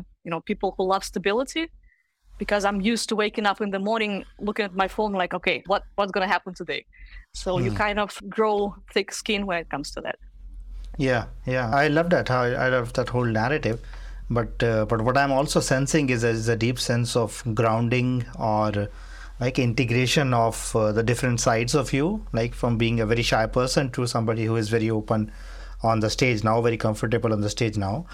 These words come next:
Speaker 2: Yet at the same time, the same experience can also be very,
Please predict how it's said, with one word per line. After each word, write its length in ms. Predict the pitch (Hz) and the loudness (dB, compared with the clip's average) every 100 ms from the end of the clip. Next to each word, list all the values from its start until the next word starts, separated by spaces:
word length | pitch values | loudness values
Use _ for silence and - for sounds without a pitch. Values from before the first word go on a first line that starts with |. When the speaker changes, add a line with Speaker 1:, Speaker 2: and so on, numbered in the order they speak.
| - - - | -16 -8 0
Speaker 2:
Yet 200 | 131 147 | 2 4
at 80 | |
the 120 | 127 131 | 4 2
same 280 | 135 147 | 2 2
time, 320 | 143 123 156 143 | 4 2 2 2
the 100 | 131 | 0
same 680 | - 147 156 170 143 139 - | 2 4 4 2 0 -2 -4
experience 680 | 127 - 160 156 123 151 | -4 2 2 4 2 0
can 160 | - 127 | 0 2
also 240 | 147 151 | 2 0
be 120 | 160 131 | 0 2
very, 600 | 120 123 135 139 127 | 2 2 2 2 0